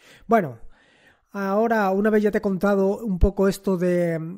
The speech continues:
de en qué ando metido para que sepas qué es lo que vas a encontrar en las próximas semanas, vamos directos al turrón, al tema de las preguntas y respuestas. Y la primera pregunta y respuesta,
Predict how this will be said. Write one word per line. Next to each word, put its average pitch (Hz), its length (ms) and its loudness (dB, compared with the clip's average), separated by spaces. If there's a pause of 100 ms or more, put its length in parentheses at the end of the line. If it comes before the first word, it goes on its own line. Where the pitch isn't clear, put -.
(180)
de 170 240 -2
en 170 100 -4
qué 196 80 -2
ando 196 160 0
metido 185 300 2
para 165 160 -4
que 147 40 -6
sepas 170 260 -6
qué 180 100 -4
es 170 40 -4
lo 165 80 -4
que 160 60 -4
vas 160 160 -6
a - 40 -4
encontrar 160 260 -4
en 156 60 -2
las 127 100 -8
próximas 175 400 -6
semanas, 190 400 -4
vamos 185 320 -4
directos 185 300 -2
al 180 100 -6
turrón, 151 320 -8
al 180 160 -4
tema 214 180 0
de 196 60 2
las 160 100 -4
preguntas 175 340 -4
y 175 60 -4
respuestas. 135 560 -10 (460)
Y 202 60 2
la 202 80 4
primera 233 500 2
pregunta 214 280 0
y 202 40 0
respuesta, 202 840 -4